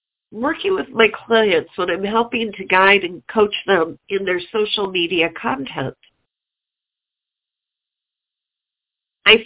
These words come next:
find that they'll talk about how things used to be when things were hard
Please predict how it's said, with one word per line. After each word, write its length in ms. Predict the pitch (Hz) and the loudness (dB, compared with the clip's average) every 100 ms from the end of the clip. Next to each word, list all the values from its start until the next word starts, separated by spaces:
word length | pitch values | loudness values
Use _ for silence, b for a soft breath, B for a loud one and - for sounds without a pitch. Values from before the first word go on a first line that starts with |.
| - | 0
find 420 | 285 320 339 302 240 | 2 4 2 -2 -4
that 420 | 226 185 165 143 - _ _ _ _ _ _ _ _ _ _ _ _ - | 2 4 4 2 -2 _ _ _ _ _ _ _ _ _ _ _ _ 2
they'll 340 | 185 240 240 | 8 10 8
talk 360 | - 240 302 339 339 | 2 4 4 4 0
about 520 | 262 233 220 214 214 _ _ _ _ _ _ _ _ | 4 6 8 6 2 _ _ _ _ _ _ _ _
how 400 | - 254 262 262 | -2 6 6 6
things 240 | 277 233 220 | 0 0 0
used 300 | 202 233 - | 0 -2 -2
to 100 | 220 | -4
be 420 | 196 208 220 185 165 | 0 2 4 2 0
when 240 | 175 190 | -2 -6
things 280 | - 196 190 - | -2 -2 -2 -2
were 160 | 180 160 | 0 0
hard 680 | - - 269 160 151 139 | -2 -2 0 0 -2 -8